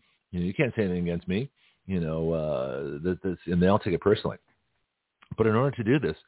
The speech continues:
they have to believe that they're, uh, in order to sell misinformation for information,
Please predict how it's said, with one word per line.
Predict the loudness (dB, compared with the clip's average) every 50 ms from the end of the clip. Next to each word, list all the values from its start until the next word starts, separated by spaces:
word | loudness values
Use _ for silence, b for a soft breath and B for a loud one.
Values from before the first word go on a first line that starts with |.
| b b b b b b
they | -8 -6
have | -4 -6 -6 -6
to | -6 -6
believe | -4 -2 -2 -2 -2 -2 -4 -4
that | -6 -8 -6 -4
they're, | -2 -2 -2 -2 -2 -2 -4
uh, | -4 -6 -6 -8 -10 -10 -12 -12 -14 -16 -18 -20 -20 -20 -20 _ -4
in | 0 2
order | 4 4 2
to | 2
sell | 2 2 4
misinformation | 4 4 2 2 -2 -4 -2 -2 -2 -2 -2 -2 -2 -4 -4
for | -4 -4 -6
information, | -4 -4 -4 -4 -2 0 0 0 0 -2 -4